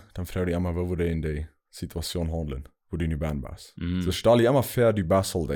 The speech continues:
Speaker 1: nicht? Also, das ist, wo, wo die die Dinge tun. Und du, die, das ist dort. Und automatically wirst du wieder, wieder kommen. Oder da lass es die waren. Das ist, wenn du nicht erst im Haus, wo die Sachen abkicken, der ist mit Programming, wenn man sagen.
Speaker 2: Ja.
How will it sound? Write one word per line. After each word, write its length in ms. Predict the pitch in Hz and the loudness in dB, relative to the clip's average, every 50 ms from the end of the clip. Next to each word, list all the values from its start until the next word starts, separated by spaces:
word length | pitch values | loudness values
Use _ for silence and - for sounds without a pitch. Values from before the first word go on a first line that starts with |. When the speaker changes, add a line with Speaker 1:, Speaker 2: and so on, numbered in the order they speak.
| 67 65 | -2 -2
Speaker 1:
nicht? 240 | 87 113 127 - - | -2 -4 -4 -4 -2
Also, 120 | 87 95 | 0 2
das 100 | 95 95 | 2 2
ist, 220 | 101 98 - - 120 | 0 -2 -2 2 2
wo, 140 | 139 156 | 4 4
wo 100 | 139 127 | 4 4
die 160 | 123 120 113 104 | 4 4 4 4
die 100 | 101 87 | 4 4
Dinge 240 | 90 87 85 80 | 2 2 2 2
tun. 200 | 73 76 73 73 82 | 0 0 0 0 0
Und 100 | 87 92 | 2 2
du, 140 | 101 104 113 | 4 2 2
die, 260 | 113 120 131 127 107 - | 2 0 -2 -2 -4 -8
das 280 | - - - 120 127 120 | -8 -4 -2 0 0 0
ist 220 | 117 117 - - | -2 -4 -4 -6
dort. 240 | 120 - - - - _ _ _ _ _ _ _ _ _ - | -6 -6 -8 -10 -16 _ _ _ _ _ _ _ _ _ -2
Und 120 | 82 101 | 0 2
automatically 640 | 85 101 113 110 101 104 101 95 95 - 92 90 85 | 4 6 6 6 6 4 4 2 2 0 0 0 2
wirst 280 | 92 92 90 - - - | 2 2 2 0 -2 -4
du 140 | 95 85 | -4 -2
wieder, 420 | 80 92 92 87 78 76 73 - _ _ - | 0 0 0 0 0 -2 -4 -8 _ _ -4
wieder 140 | 101 90 80 | -4 -4 -4
kommen. 240 | - - 85 80 | -4 -6 -4 -2
Oder 140 | 80 90 85 | 0 0 0
da 320 | 80 71 - - 98 92 92 | -2 -2 -2 2 4 4 4
lass 140 | 90 85 | 4 2
es 180 | 80 82 - - | 0 -2 -4 -2
die 200 | - 87 85 78 | 0 0 0 0
waren. 200 | 76 82 85 73 67 | 2 0 0 0 -2
Das 120 | 78 85 | -4 -4
ist, 60 | - | 0
wenn 140 | - 117 135 | 0 2 2
du 60 | 135 | 4
nicht 220 | 127 127 120 110 - - - - - - - | 4 4 2 2 -2 -6 -18 -20 -20 -6 -2
erst 240 | - 139 135 - - | 0 0 0 2 2
im 160 | 110 95 92 | 2 2 4
Haus, 420 | 104 101 95 85 82 - - - | 4 4 4 4 2 -2 -8 -10
wo 60 | - | -8
die 100 | 85 92 | -6 -2
Sachen 220 | 87 90 101 98 92 | 0 2 2 2 2
abkicken, 400 | 80 85 - - - - - 85 | 0 -2 -2 -4 -6 -4 -2 -2
der 160 | 85 82 82 | 0 0 0
ist 340 | 82 - - - - - _ _ _ _ - - | -2 -4 -8 -12 -16 -20 _ _ _ _ -6 -4
mit 140 | 95 90 | -4 -4
Programming, 560 | - - 110 107 101 95 90 82 78 73 76 78 | 0 2 2 2 4 4 4 2 2 0 -2 -2
wenn 180 | 73 69 64 | -2 -2 -4
man 100 | 53 52 | -6 -8
sagen. 280 | - - - - - - | -10 -12 -14 -8 -4 -2
Speaker 2:
Ja. 240 | 92 87 85 92 | -2 -2 -2 -6